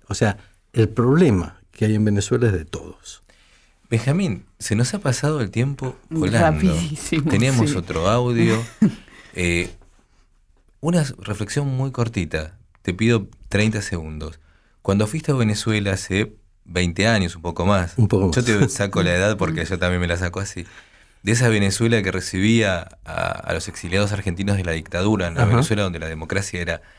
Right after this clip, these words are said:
Speaker 2: por lo menos en esos momentos, en el sistema de partidos políticos funcionaba, a hoy. Se te cae una lágrima, ¿no?
Speaker 1: Eh, sí, tristeza, pues nunca pensé ni en el peor de los escenarios que podíamos estar como estamos ahora.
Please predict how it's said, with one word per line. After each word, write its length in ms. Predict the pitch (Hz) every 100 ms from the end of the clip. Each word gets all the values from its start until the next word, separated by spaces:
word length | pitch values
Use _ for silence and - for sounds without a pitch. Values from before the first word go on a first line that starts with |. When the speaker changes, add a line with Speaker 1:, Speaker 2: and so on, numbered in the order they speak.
| _ _ - _
Speaker 2:
por 120 | 92
lo 80 | 90 92
menos 260 | 107 110
en 120 | 92
esos 220 | 87 95 92
momentos, 320 | 92 98 95
en 80 | 85
el 40 |
sistema 280 | 80 - 90
de 60 | 85
partidos 300 | 82 90 90
políticos 360 | 90 87 90
funcionaba, 500 | - 87 95 98 101
a 200 | 95 87
hoy. 260 | 85 80 76 - _ _ _ _ _ - _
Se 160 | - 82
te 80 | 90
cae 140 | 107
una 180 | 104 92
lágrima, 400 | 85 80 76 78
¿no? 240 | 87 151 - _ _ _ _ _ _ _ _ _ _ _ -
Speaker 1:
Eh, 280 | 151 143 156
sí, 200 | 233 208
tristeza, 600 | - 131 - 165 180 165
pues 160 | 107
nunca 340 | 110 143 147 107
pensé 340 | 107 98 127
ni 120 | 110
en 160 | 101 95
el 100 | 85
peor 520 | - 123 120 139 160
de 100 | 170
los 200 | 151 -
escenarios 500 | 131 135 123 127 135
que 80 | 135
podíamos 380 | - 98 101 98
estar 240 | 101 95
como 160 | 92 90
estamos 340 | - 95 90
ahora. 220 | - -